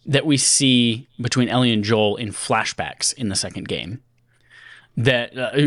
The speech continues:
and they're paced throughout the entire game, so that, like, the final flashback that, like, puts the rest of the story into context and gives you a little bit of extra meaning to it is between them. And it's like, I'm,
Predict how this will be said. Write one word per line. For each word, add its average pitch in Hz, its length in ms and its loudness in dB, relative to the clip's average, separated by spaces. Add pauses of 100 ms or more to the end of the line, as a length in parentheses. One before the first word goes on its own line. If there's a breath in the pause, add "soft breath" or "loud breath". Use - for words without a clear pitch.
(100)
and 135 140 4
they're 123 80 4
paced - 460 -4
throughout 127 460 4
the 117 100 -2
entire 104 400 -2
game, 104 220 0
so 104 120 -6
that, 98 100 -6
like, 101 220 -4
the 107 100 -2
final 110 320 0
flashback 101 560 -2
that, 101 120 -8
like, 107 180 -10 (180)
puts - 400 0
the 117 220 -2
rest 104 320 0
of 127 80 -2
the 107 60 -2
story 113 380 0
into 107 160 -2
context 101 680 -4
and 101 180 -4
gives 101 160 -4
you 104 80 0
a - 20 0
little 107 180 -2
bit 98 100 -2
of - 60 -6
extra 95 260 -6
meaning 104 280 0
to 107 100 -2
it 95 120 -4 (400 loud breath)
is 113 380 0
between 104 480 -2
them. 113 280 0
And 101 80 -4
it's 101 120 -4
like, 95 240 -6 (960 soft breath)
I'm, 143 200 -2